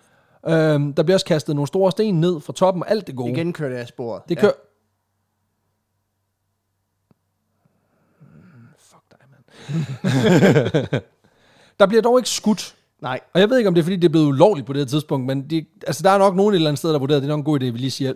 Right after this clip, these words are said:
Speaker 1: øh, lad være med det.
Speaker 2: Ja.
Speaker 1: Øhm, så fra centralt hold, der har man tænkt, stop.
Speaker 2: <laughs> Det er efter, man har fundet ud af,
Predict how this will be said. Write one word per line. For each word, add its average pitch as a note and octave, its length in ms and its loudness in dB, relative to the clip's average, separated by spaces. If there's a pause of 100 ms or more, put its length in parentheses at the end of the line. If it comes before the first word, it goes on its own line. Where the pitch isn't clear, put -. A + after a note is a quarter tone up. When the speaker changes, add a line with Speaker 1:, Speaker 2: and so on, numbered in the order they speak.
Speaker 1:
øh, C#3 160 -2
lad C3 100 -2
være D#3 140 2
med B2+ 80 -4
det. C3 120 -2 (140)
Speaker 2:
Ja. D3+ 180 -4 (380)
Speaker 1:
Øhm, B2+ 400 -4
så D3 120 -2
fra A2+ 140 -4
centralt C3+ 560 0
hold, C3+ 220 2
der B2+ 60 -8
har A#2 80 -10
man C3 120 -4
tænkt, B2 360 -8 (380)
stop. - 320 -12 (360)
Speaker 2:
<laughs> F3+ 880 -6
Det - 20 -4
er E3 140 -2
efter, - 240 -12
man A#2 180 -12
har A#2+ 60 -14
fundet C3+ 240 -10
ud C#3 60 -8
af, B2 80 -10